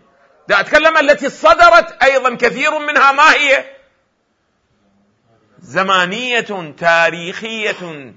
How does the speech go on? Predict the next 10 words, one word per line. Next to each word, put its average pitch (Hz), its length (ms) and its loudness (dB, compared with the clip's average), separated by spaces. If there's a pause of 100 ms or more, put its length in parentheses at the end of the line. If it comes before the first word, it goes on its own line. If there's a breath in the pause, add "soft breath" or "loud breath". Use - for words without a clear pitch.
(140)
تاريخانية. 151 1400 -4 (840)
تقول 294 360 -2
لي: 320 80 2
"القرآن"، 311 520 4
قل: 302 240 0
"نعم، 370 420 6 (100)
القرآن 349 640 4
أيضًا 349 340 0
كذلك". 285 880 0 (1600)
القرآن 240 1000 4